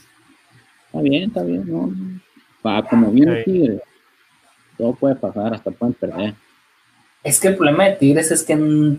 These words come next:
Speaker 3: muy rara vez te da dos partidos malos o dos partidos perdidos.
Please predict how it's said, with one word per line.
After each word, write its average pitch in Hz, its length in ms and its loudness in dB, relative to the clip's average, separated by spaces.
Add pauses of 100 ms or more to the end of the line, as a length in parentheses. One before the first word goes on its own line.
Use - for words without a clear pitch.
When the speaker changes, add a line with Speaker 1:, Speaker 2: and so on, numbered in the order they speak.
Speaker 3:
muy 151 300 2
rara 151 260 4
vez 160 220 0
te 135 80 2
da 120 100 6
dos 123 220 0
partidos 120 480 -6
malos 98 440 -12 (300)
o 143 200 6
dos 143 220 4
partidos 147 460 0
perdidos. 98 640 -8